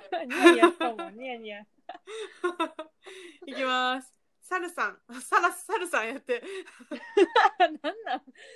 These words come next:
Speaker 1: でもど-、ゴリラさんが恥ずかしなるやつやからちゃんと呼んであげなさい。
Speaker 2: ほんまやな。あの、仕切り直しますね。<laughs> はい、いきます。サラさん、はるかさん、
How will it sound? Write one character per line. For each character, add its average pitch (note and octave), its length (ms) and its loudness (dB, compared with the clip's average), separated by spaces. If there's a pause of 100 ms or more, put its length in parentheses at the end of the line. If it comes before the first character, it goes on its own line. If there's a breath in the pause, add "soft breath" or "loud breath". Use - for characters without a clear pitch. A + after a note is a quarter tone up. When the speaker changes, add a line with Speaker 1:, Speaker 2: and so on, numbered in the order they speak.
(240 loud breath)
Speaker 1:
で C4 220 0
も - 20 -18
ど-、 B3 180 -2
ゴ D#4+ 140 -4
リ A#4+ 120 -4
ラ E4 120 -2
さ B3 100 -10
ん G#3 80 -12
が G3 60 -20
恥 C#4+ 200 -14
ず D4+ 60 -14
か D#4 140 -8
し C#4+ 80 -20
な G#3 80 -12
る G3 60 -12
や G#3+ 80 -12
つ G3+ 60 -18
や F#3 60 -12
か F#3 80 -16
ら F#3 40 -16
ち - 80 -20
ゃ C4 60 -10
ん C#4 60 -20
と - 60 -14
呼 F3+ 100 -12
ん F3+ 80 -20
で F#3+ 60 -10
あ G3 80 -8
げ G#3+ 60 -16
な G#3 120 -16
さ C#4+ 140 -6
い。 - 40 -6
Speaker 2:
ほ A3 60 -14
ん - 20 -20
ま G3 60 -10
や G3 60 -14
な。 - 140 -20
あ A3 40 -20
の、 G#3 120 -20
仕 - 100 -20
切 C#4+ 120 -12
り C4+ 60 -10
直 B3+ 140 -8
し B3+ 100 -16
ま B3+ 100 -14
す D4 100 -14
ね。 E4 180 -10 (120)
<laughs> - 80 -20
は A3+ 120 -4
い、 A3+ 120 -4
い G3+ 40 -20
き G#3 80 -10
ま G#3+ 160 -6
す。 - 80 -20 (260)
サ - 200 2
ラ F#4 140 2
さ A#3+ 160 -6
ん、 F3 140 -14 (140)
は D4+ 140 -14
る C#4+ 100 -12
か A3 140 -14
さ F#3+ 100 -16
ん、 F3 140 -16